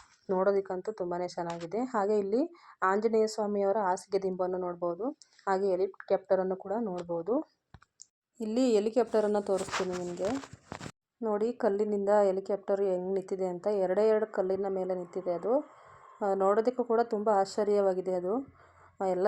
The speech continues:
ದೇವರ ಮಹಿಮೆ, ದೇವರ ಸೃಷ್ಟಿ ಅಂತಲೇ ಹೇಳ್ಬೋದು. ತುಂಬ ಜನ ಎಲ್ಲ ಬಂದಿದ್ರಲ್ಲ ಪ್ರವಾಸಿಗರೆಲ್ಲ ನೋಡ್ತಾ ಇದ್ರು, ನೋಡ್ಕೊಂಡೆಲ್ಲ ವಿಡಿಯೋ ತಗೋತಾ ಇದ್ರು.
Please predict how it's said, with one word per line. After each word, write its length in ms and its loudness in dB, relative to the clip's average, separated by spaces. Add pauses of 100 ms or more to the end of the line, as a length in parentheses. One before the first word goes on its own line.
ದೇವರ 260 4
ಮಹಿಮೆ, 560 -2
ದೇವರ 260 2
ಸೃಷ್ಟಿ 480 -6
ಅಂತಲೇ 460 -4
ಹೇಳ್ಬೋದು. 680 -6 (1120)
ತುಂಬ 280 0
ಜನ 220 0 (220)
ಎಲ್ಲ 200 2
ಬಂದಿದ್ರಲ್ಲ 480 0
ಪ್ರವಾಸಿಗರೆಲ್ಲ 760 -2
ನೋಡ್ತಾ 480 -6
ಇದ್ರು, 140 -4
ನೋಡ್ಕೊಂಡೆಲ್ಲ 600 -10 (640)
ವಿಡಿಯೋ 180 -2
ತಗೋತಾ 400 -4
ಇದ್ರು. 440 -6